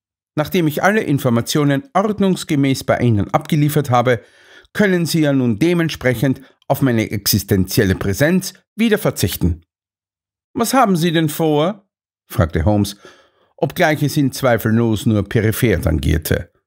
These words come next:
„Ich werde jetzt dem Abt meine Aufwartung machen und meine Rückkehr melden“, erklärte ich. „Schließlich muss ich ihm auch noch verständlich machen,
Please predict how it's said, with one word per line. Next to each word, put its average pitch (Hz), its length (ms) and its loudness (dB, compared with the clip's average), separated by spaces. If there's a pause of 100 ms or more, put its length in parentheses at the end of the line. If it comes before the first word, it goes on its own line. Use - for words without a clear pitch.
(1400)
„Ich 147 180 -4
werde 160 200 2
jetzt 131 340 -2
dem 117 180 -2
Abt - 260 -2
meine 113 220 0
Aufwartung 120 500 2
machen 120 340 -2 (340)
und 160 120 -4
meine 135 220 0
Rückkehr 131 440 -2
melden“, 90 560 0 (320)
erklärte 90 440 0
ich. - 320 -2 (640)
„Schließlich 170 580 -2 (340)
muss 170 200 0
ich 170 140 -2
ihm 143 140 -2
auch 139 240 0
noch 147 120 0
verständlich 147 640 -2
machen, 131 360 -2